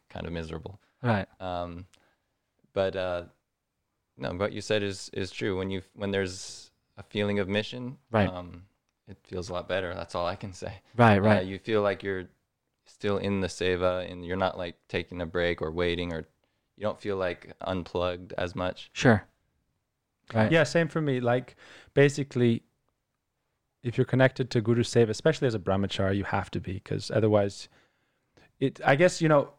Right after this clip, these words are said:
Speaker 3: the Grihastha ashram is wonderful because it gives you purpose. And if you're a brahmachari and you don't have purpose, like,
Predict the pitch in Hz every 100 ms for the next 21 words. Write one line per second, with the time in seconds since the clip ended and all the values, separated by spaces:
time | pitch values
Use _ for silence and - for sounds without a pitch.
0 | - 123 139 151 - 123 - 117 98 -
1 | - - 98 117 131 120 - 104 98 -
2 | 107 104 104 - 123 117 110 113 101 -
3 | 120 117 95 85 - - - _ _ _
4 | _ _ _ _ 113 110 120 104 123 131
5 | 135 117 107 101 117 127 135 120 - -
6 | 135 135 135 - - 110 - -